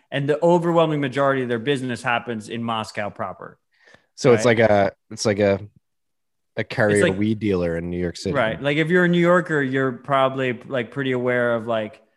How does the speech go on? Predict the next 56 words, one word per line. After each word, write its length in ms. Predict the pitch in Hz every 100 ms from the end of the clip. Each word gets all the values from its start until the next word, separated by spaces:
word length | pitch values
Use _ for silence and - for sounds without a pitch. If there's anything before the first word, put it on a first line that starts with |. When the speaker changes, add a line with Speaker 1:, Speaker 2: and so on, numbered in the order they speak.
| _ _ _ _ _ _ _ - 117
Speaker 1:
getting 320 | 131 131 123
weed 260 | 127 127
or 120 | 120 113
cocaine 480 | 127 117 123 120
or 80 | 117
something 340 | 123 110 113 107
via 140 | 110
text 320 | 107 117 -
message. 500 | 104 95 98 95 - _ _ -
Speaker 2:
Yeah. 260 | 82 - - _ _
Speaker 1:
Uh, 460 | - 117 113 110 110 120
and 180 | 120
then, 100 | 123
like, 160 | 123 117
all 140 | 123
of 80 | 127
a 40 | 120
sudden, 320 | 139 123 123
like, 160 | 113 117
a 40 |
random 460 | 113 120 120 117 110
underling 580 | 120 120 117 113 107 104
shows 360 | - 110 104
up 220 | 107 -
on 180 | 107 107
whatever 300 | 107 110 107
street 340 | - - 110 -
you 120 | 101
tell 200 | - 107
them 140 | 104
to 80 | 101
come 300 | - 107 101
to. 200 | - -
Speaker 2:
<laughs> 60 | 120
Or 80 | 139
they 120 | 107
come 220 | - 104
straight 260 | - 107 95
Speaker 1:
Uh, 20 |
Speaker 2:
to 80 | 101
your 80 | 85
apartment. 520 | 98 95 82 78 - -
You, 160 | 92
you, 220 | 80 101 98
Speaker 1:
I 180 | -
Speaker 2:
you 60 | 117
Speaker 1:
mean, 80 | 123
Speaker 2:
warn 100 | 127
Speaker 1:
that's, 100 | 127
Speaker 2:
your 100 | 117
Speaker 1:
like, 80 | 117
Speaker 2:
doorman, 400 | 113 117 110 165
Speaker 1:
poor 100 | 147
Speaker 2:
like, 220 | 131 131
Speaker 1:
OPSEC, 120 | 123
Speaker 2:
"Hey." 180 | 104